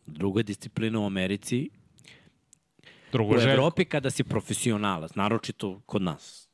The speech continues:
Speaker 1: kada si profesional, nije isto ko u Americi, znaš, ta-, tamo si ono profi igrač i niko ti ne kaže reč, tvoje je da uradiš ovo, ovo i ovo i sankcije dobijaš na kontu toga da li radiš ili ne. Ako ne radiš svoj posao, sedi na klupu,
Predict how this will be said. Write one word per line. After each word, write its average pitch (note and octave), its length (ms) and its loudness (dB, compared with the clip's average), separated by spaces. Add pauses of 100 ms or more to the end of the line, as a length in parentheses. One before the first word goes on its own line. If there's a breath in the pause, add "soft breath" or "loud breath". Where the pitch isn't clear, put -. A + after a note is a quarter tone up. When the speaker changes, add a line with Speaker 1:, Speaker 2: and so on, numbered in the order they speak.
(120)
Speaker 1:
kada E2+ 260 -4
si F#2 120 -4
profesional, F2+ 720 -4
nije A2+ 160 4
isto C3 160 -2
ko - 140 -2
u - 20 0
Americi, G#2 360 -4
znaš, E2+ 220 -8
ta-, G2 140 -4
tamo F#2+ 240 -4
si - 160 -4
ono F#2 120 -2
profi F#2 400 -4
igrač G2 340 -4
i A2+ 40 -2
niko G2+ 220 -2
ti F#2+ 140 -8
ne F#2 120 -4
kaže F2 280 -6
reč, A2 220 -2
tvoje F#2 220 -2
je F2+ 40 0
da F2 80 -2
uradiš F2 360 -2
ovo, F#2 260 2
ovo E2+ 220 0
i E2 80 0
ovo A#2 200 2
i B2 60 2
sankcije A2+ 560 -2
dobijaš G#2+ 580 -2 (260 loud breath)
na G#2+ 100 -2
kontu G#2 400 -2
toga G2+ 380 0
da G2+ 100 0
li G2+ 120 0
radiš G2 320 0
ili G2 140 0
ne. F2+ 100 -2
Ako D#2 200 -6
ne D#2+ 140 -2
radiš D#2+ 180 -4
svoj - 200 -2
posao, F2 300 -2
sedi E2 240 -2
na D#2 120 -6
klupu, F#2+ 420 -4